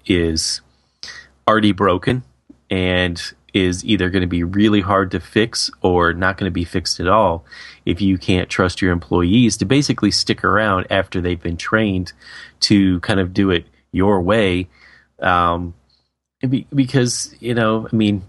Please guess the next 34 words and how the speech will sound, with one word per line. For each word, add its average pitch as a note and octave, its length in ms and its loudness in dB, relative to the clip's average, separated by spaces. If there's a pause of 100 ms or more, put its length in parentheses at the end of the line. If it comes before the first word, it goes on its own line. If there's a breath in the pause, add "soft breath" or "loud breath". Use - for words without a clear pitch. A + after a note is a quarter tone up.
here's C#3 480 2
where G#2 500 4 (720 loud breath)
we G#2 140 2
go G#2 160 4
back F#2+ 300 0
to F#2 100 -4
that, F2 360 0 (200)
you F#2 100 -10
know, F2 340 -8
that F2+ 180 0
engagement G2 720 -2
of, E2 300 -8
of F#2 200 0
trying G#2 320 0
to G2 60 0
figure F2+ 440 0
out, E2+ 380 0
you F2 60 -6
know, E2 280 -2 (400 loud breath)
you F2+ 60 -6
know, E2+ 280 -2
how G2+ 200 2
are G2+ 120 2
we G2 180 0
doing? F#2 420 -2 (280 loud breath)
You A2 100 2
know, A2+ 220 2 (280 soft breath)
a A2+ 100 2
lot B2 220 2
of C3 80 -2
times G2+ 580 -2
we G#2 220 -4
have F#2 380 -2
this, F2 380 -6